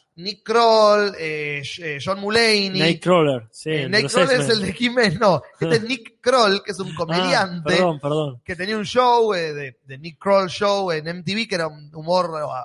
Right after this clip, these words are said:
Speaker 1: absurdo y oscuro, tipo Dave Chappelle, tipo, eh, Mad T V, como muy absurdo y muy oscuro. Eh, John Mulaney es un estandapero de la puta madre. El elenco que tiene es increíble.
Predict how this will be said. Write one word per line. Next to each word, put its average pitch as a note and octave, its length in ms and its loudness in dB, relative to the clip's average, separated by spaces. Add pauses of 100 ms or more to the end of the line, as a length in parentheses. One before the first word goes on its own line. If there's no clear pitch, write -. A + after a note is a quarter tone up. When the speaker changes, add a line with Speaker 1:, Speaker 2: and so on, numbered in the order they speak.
(120)
Speaker 1:
absurdo G3 400 -4
y F3 40 2
oscuro, G3 320 -4
tipo E3 220 -4
Dave F3 160 0
Chappelle, G3+ 640 0 (280)
tipo, D#3 600 0
eh, C#3+ 100 -6
Mad F3 300 -4
T E3+ 120 -8
V, G#3 300 -2 (200)
como D3+ 240 -12
muy C4+ 380 2
absurdo F#3 460 -2
y F3+ 40 0
muy F#3+ 160 -4
oscuro. F3+ 520 0 (480)
Eh, E3+ 260 -4
John A#3 180 2
Mulaney G#3+ 380 0
es E3+ 100 -6
un E3 80 -6
estandapero E3 520 -2
de E3 100 0
la C3+ 140 -4 (460)
puta G#3 320 -4
madre. F#3+ 500 2 (280)
El E3 160 -8
elenco A3+ 360 -4
que F3 120 -6
tiene A3 180 -4
es F#3 140 -8
increíble. E3+ 960 2